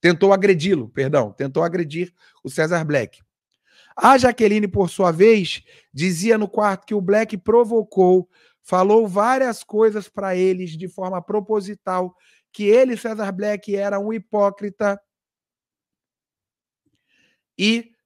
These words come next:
disse que Cesar Black era um boy lixo, querendo falar do casal dele com o Lu-, dela com o Lucas,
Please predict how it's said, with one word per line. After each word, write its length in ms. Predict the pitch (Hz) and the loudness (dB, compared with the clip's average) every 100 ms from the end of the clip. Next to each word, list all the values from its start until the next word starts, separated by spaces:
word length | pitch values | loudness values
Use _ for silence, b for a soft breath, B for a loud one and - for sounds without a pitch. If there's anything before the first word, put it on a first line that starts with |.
| _ | _
disse 460 | 127 196 220 - 208 | -6 -4 -4 -8 -14
que 440 | - 220 214 220 - | -6 -4 -4 -6 -14
Cesar 380 | - 196 202 185 | -2 0 0 0
Black 340 | 180 196 196 | 2 2 0
era 100 | 208 | -4
um 80 | 208 | -4
boy 260 | 175 202 226 | -4 -2 -2
lixo, 560 | 196 202 196 - 214 - _ _ _ _ | -2 -4 -4 -8 -12 -14 _ _ _ _
querendo 340 | - 196 214 214 | 2 4 4 2
falar 320 | 220 196 202 | -4 -4 -4
do 100 | 196 | -6
casal 460 | 202 190 185 202 | -6 -6 -4 -4
dele 360 | 190 196 208 196 | 0 0 0 -4
com 280 | - 208 208 | -6 -4 -2
o 40 | |
Lu-, 280 | 196 196 196 | -2 -2 -2
dela 280 | 175 208 202 | -2 -2 -2
com 200 | 220 208 | -4 -2
o 20 | |
Lucas, 460 | 196 208 214 196 | 0 0 -2 -8